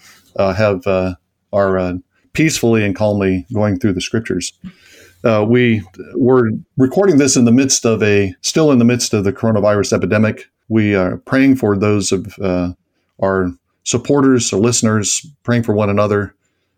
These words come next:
We pray that you would, uh, ask that you would pray for us. Uh, we have recorded a couple of podcasts that address the coronavirus epidemic specifically and some of the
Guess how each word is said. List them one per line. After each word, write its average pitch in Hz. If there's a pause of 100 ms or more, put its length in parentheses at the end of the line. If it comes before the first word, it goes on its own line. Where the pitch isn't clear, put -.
(140)
We 98 (220)
pray 117
that 110
you 104
would, 95
uh, 92
ask 113
that -
you 110
would 98
pray 120
for -
us. 107 (800)
Uh, 104
we 120
have 139
recorded 127
a -
couple 131
of 101
podcasts 113
that 104 (100)
address 117
the 101
coronavirus 104
epidemic 98
specifically 110
and 101
some 113
of 104
the 95